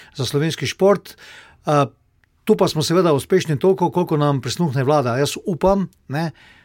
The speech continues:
da bo v prihodnje, eh, to bolj uspešno, eh, kar pomeni, da bi lahko potem tudi program, katerega smo zastavili, eh, in je vezan tudi na, na koncu koncev spremembe v programu Mednarodnega olimpijskega komite-, kom-,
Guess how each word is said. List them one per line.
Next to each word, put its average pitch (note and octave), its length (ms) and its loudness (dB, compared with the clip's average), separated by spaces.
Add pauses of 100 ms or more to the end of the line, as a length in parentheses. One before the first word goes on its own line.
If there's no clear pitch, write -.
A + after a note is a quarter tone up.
(200)
da C3+ 220 -2
bo B2+ 560 0
v B2 720 -2
prihodnje, C3+ 640 -2 (140)
eh, A#2+ 920 -8 (160)
to D#3+ 220 2
bolj D3 480 2 (520)
uspešno, F3+ 640 2 (160)
eh, D3 120 -6 (180)
kar E3 160 -2
pomeni, D#3+ 360 0
da C3+ 100 2
bi B2 80 -2
lahko D3+ 260 0
potem C3+ 240 -4
tudi D3 260 0
program, C#3 380 -4
katerega C#3+ 380 -2
smo C3 420 -4 (240)
zastavili, D#3 640 2 (560)
eh, D3+ 240 2
in D3 100 2
je C3+ 80 2
vezan C#3+ 280 2
tudi D3 200 -2
na, C3 140 0
na C3 80 -2
koncu C#3+ 260 -4
koncev D3 320 -6
spremembe C3+ 540 -2
v A#2+ 440 -2
programu C#3 320 -2
Mednarodnega D#3+ 360 -2
olimpijskega D3+ 320 -2
komite-, D#3+ 640 -4
kom-, C#3 220 -2